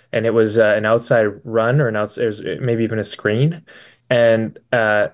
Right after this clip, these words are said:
Houston had, like, every hole filled, and they, they, you know, beat Cleveland to the spot on every single block, and then, and then they managed to, s-, to, you know, stop it for a loss. But that defense is, is humming. Um, and also, just on a side note, uh, Stroud has officially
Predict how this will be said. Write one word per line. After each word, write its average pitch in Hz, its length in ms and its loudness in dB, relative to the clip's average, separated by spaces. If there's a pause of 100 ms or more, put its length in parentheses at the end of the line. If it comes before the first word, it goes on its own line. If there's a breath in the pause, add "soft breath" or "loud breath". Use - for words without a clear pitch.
(120)
Houston 139 320 2
had, 123 220 0
like, 110 240 -2
every 120 800 0
hole 113 400 0
filled, 110 460 0
and 104 120 -8
they, 110 140 -2
they, 113 380 0 (220)
you 123 100 -8
know, 113 100 -4
beat 117 380 -4 (560 soft breath)
Cleveland 123 400 2
to - 40 -16
the 117 120 0
spot 110 320 0
on 101 100 -2
every 107 220 0
single 107 300 -8
block, 101 420 0
and 101 100 -8
then, 98 240 -8 (100)
and 101 120 -4
then 98 100 -2
they 98 80 -2
managed 98 400 -2
to, - 120 -8
s-, - 260 -14
to, - 100 -12
you 101 80 -10
know, 101 120 -10
stop 101 340 -2
it - 80 -6
for 104 100 -2
a 101 60 2
loss. 98 260 0
But - 160 -6
that 123 140 2
defense 127 360 -2
is, - 220 -10
is - 160 -12
humming. 104 400 -4 (640 loud breath)
Um, 110 480 -2
and 123 160 2
also, 139 240 2
just 127 220 -2
on 123 80 4
a 110 40 -2
side 110 320 0
note, 104 280 -4 (640 soft breath)
uh, 98 320 0
Stroud 113 520 2
has 107 280 -2
officially 107 640 -4